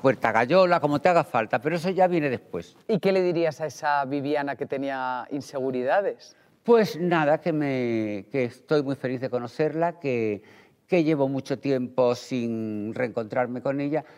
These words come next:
Speaker 1: pero que le guardo mucho cariño y que además la comprendo perfectamente.
Speaker 2: ¿Y la Viviana de ahora tiene inseguridades?
Speaker 1: Otras, otras, pero no tiene nada que ver con las otras. La Viviana de ahora es una mujer mucho más serena, mucho más tranquila, está en otro momento de su vida y entonces,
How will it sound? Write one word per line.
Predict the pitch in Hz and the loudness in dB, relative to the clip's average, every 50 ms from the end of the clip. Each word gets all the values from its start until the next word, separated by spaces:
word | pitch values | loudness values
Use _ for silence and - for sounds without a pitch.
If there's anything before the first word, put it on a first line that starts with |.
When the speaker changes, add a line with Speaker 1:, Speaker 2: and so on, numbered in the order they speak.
| - _ _ | -20 _ _
Speaker 1:
pero | 196 190 - | -2 0 0
que | - | 0
le | 156 139 | -2 0
guardo | 117 135 127 117 - | 0 -2 -2 -2 -4
mucho | 120 123 120 - 135 | -6 -6 -10 -10 -6
cariño | 117 113 101 95 95 98 98 101 - _ | -6 -6 -6 -6 -8 -10 -10 -12 -14 _
y | 135 143 | -10 -6
que | 135 - | -2 0
además | 147 135 123 117 117 120 | 0 0 0 -4 -4 -4
la | 123 113 | -4 -4
comprendo | 107 104 98 - 104 104 120 95 | -4 -10 -8 -8 -8 -8 -8 -10
perfectamente. | 101 - - 98 90 - - - - - - - _ - | -12 -16 -16 -18 -16 -16 -18 -18 -18 -20 -20 -18 _ -2
Speaker 2:
¿Y | 196 180 | 0 2
la | 170 165 151 | 2 2 2
Viviana | 151 156 143 147 165 160 170 175 | 0 -2 -2 -2 -2 0 0 0
de | 170 170 160 | 0 0 0
ahora | 147 139 135 135 131 | 0 0 -2 -4 -6
tiene | 117 143 143 151 156 | -4 -6 -4 -4 -4
inseguridades? | 160 156 - 175 160 160 160 160 156 160 160 135 127 160 233 - - - - _ _ _ _ _ _ - | -6 -6 -8 -8 -6 -4 -4 -4 -2 -2 -2 -2 -2 -6 -8 -12 -18 -20 -20 _ _ _ _ _ _ 2
Speaker 1:
Otras, | 156 151 147 - - 101 113 - - _ _ _ _ _ _ _ _ _ _ _ _ | 2 2 2 2 -4 -8 -8 -8 -16 _ _ _ _ _ _ _ _ _ _ _ _
otras, | - 160 156 - 127 - - | 0 0 0 0 -2 -2 -2
pero | 139 120 123 | -4 -4 -4
no | 117 | -2
tiene | 131 127 120 | -2 0 0
nada | 117 101 | 0 -2
que | 107 | -2
ver | 107 101 - | -4 -4 -2
con | 104 | -2
las | 101 98 - | -2 -2 -4
otras. | 104 - 120 131 | -8 -4 0 2
La | 151 165 | 2 2
Viviana | 175 170 190 214 208 202 | 2 0 -2 0 2 4
de | 190 | 4
ahora | 175 175 175 | 4 4 2
es | 165 - - | -2 -4 -6
una | 147 131 | -6 -8
mujer | 120 113 - 139 131 | -8 -8 -8 -8 -8
mucho | 120 120 113 - 123 | -6 -10 -8 -8 -8
más | 107 110 - | -8 -8 -8
serena, | - 104 82 110 113 117 113 117 107 | -10 -8 -4 -2 -2 -2 0 -2 -4
mucho | 101 101 101 - - 95 | -4 -8 -10 -12 -10 -10
más | 92 - | -10 -10
tranquila, | - 95 95 85 - _ 113 120 113 110 101 - - - - - - - - _ | -10 -12 -12 -12 -10 _ -8 -6 -4 -4 -4 -4 -8 -18 -20 -20 -20 -20 -20 _
está | _ 160 160 156 - - 165 156 | _ -2 -2 -2 0 2 2 2
en | 147 147 | 4 2
otro | 147 139 139 | -2 -2 -2
momento | 135 127 117 117 120 120 - 123 | -4 -4 -4 -4 -6 -4 -4 -4
de | 117 | -4
su | 110 - - 117 | -4 -8 -8 -6
vida | 127 135 139 123 131 | -4 -4 0 0 0
y | 131 123 117 | 0 0 -2
entonces, | 113 104 135 131 - 156 143 - - | -4 -4 -4 -4 -4 -6 -8 -8 -10